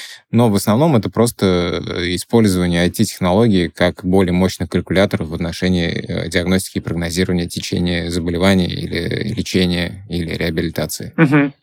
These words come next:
Speaker 2: Да, мне тоже кажется, что в целом, как, э, такое достаточно популярное направление в медицине, использование технологий, это помощь в диагностике. Плюс, мне кажется, это достаточно интересно, потому что, по сути, для диагностики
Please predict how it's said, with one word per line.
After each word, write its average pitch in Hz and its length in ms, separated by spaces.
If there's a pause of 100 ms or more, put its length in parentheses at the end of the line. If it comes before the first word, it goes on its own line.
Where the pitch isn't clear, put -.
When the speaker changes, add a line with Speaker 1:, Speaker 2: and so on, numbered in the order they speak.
(100)
Speaker 2:
Да, 202 160
мне 170 140
тоже 185 200
кажется, 139 320
что - 200
в - 80
целом, 139 320
как, 123 220 (100)
э, 127 180
такое 131 280
достаточно 120 460
популярное 127 560
направление 139 540
в 131 60
медицине, 131 480
использование 127 580
технологий, 147 640 (420)
это 143 220
помощь 147 300
в 127 80
диагностике. 131 680
Плюс, 196 540 (120)
мне 147 180
кажется, 165 640
это 156 300
достаточно 151 480
интересно, 160 480
потому 147 340
что, 123 400 (320)
по 147 140
сути, 160 580
для 135 520 (280)
диагностики 139 1500